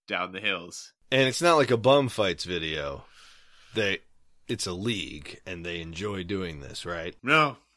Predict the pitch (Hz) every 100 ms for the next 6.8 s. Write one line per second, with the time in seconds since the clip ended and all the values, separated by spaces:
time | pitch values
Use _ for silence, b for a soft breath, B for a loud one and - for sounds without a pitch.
0 | _ 123 131 135 147 147 143 151 151 139
1 | 139 143 113 110 113 123 - 113 101 113
2 | 107 - - 110 113 - 127 143 139 135
3 | 131 127 117 120 107 110 117 - 113 113
4 | 107 95 113 113 117 113 113 110 117 -
5 | 113 110 117 107 104 104 101 98 92 101
6 | 95 - - 104 107 110 110